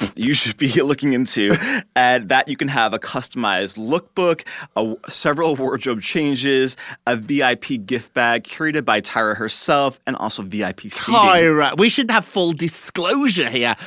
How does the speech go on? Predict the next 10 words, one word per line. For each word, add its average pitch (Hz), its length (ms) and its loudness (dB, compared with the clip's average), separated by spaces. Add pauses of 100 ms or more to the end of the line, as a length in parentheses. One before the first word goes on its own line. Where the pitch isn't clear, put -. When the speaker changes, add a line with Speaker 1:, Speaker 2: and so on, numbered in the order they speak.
(180)
Speaker 2:
Both 269 340 6
Mark 175 720 2 (140)
and 143 300 2
myself 143 760 -2 (260)
both 170 260 2
worked 185 720 0
with, 165 220 0
for 143 360 -2
Tyra 107 500 -4
Banks. 147 460 2